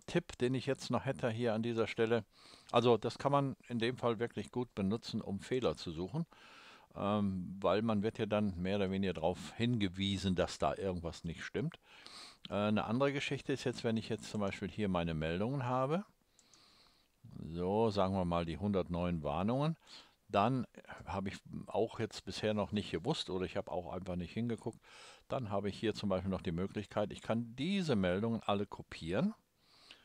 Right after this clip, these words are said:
so in den Zwischenspeicher laden. Das habe ich jetzt gemacht und ich kann sie dann zum Beispiel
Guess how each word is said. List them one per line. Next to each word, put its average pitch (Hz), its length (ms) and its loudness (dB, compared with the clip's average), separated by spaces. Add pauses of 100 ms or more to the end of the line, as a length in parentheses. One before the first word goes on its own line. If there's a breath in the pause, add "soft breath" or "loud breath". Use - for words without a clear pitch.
(300 loud breath)
so 98 300 0
in 104 140 -2
den 101 140 0
Zwischenspeicher 82 840 -2
laden. 90 480 0 (520 soft breath)
Das - 200 -10
habe 87 140 -2
ich 90 60 -8
jetzt 92 160 -6
gemacht 82 380 -2
und 123 160 -4
ich 117 140 -6
kann 113 240 -2
sie 101 100 -2
dann 87 240 0
zum 151 180 -4
Beispiel 143 460 0